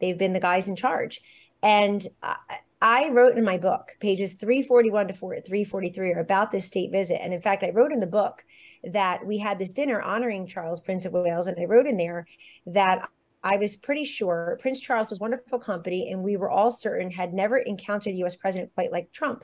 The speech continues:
The prince was laughing heartily as the president told stories and showcased his own sense of humor. Um, the conversations during cocktails and over dinner were next level, which is true. Remember, we had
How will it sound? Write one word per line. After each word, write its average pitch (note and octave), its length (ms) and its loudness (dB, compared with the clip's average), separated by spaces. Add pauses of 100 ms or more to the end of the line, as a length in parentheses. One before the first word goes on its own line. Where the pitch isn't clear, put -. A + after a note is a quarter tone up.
(140)
The G3+ 80 -4
prince A#3 260 0
was G3+ 140 0
laughing G#3 280 0
heartily G3 380 0
as F#3 80 -6
the F#3 80 -10
president G3 380 -4
told F#3 200 -6
stories F#3+ 640 0 (400)
and G3+ 140 0
showcased A3+ 460 4
his F#3+ 120 -4
own G3 140 0
sense F#3 240 -6
of F3 80 -8
humor. F3 420 -6 (500)
Um, G3+ 200 6
the G#3 80 2
conversations A3+ 720 4
during G3+ 220 0
cocktails G3+ 440 -2
and G3 100 -4
over F3+ 120 -4
dinner F#3 240 -2
were F3+ 120 -2
next F3 320 -8
level, F#3+ 360 -2
which G3+ 200 -6
is E3+ 80 -10
true. G3 320 0
Remember, F#3+ 360 0
we F3+ 140 -4
had F3 300 -4